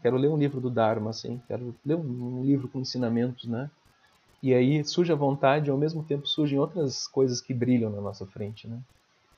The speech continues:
E brilham muito mais forte, né? Muitas vezes.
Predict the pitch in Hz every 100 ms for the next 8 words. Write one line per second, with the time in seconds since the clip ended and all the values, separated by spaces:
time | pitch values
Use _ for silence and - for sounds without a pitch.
0 | _ - 117 117 151 147 139 156 147 139
1 | - 127 135 - - 101 135 _ _ _
2 | _ 117 110 107 95 107 113 95 -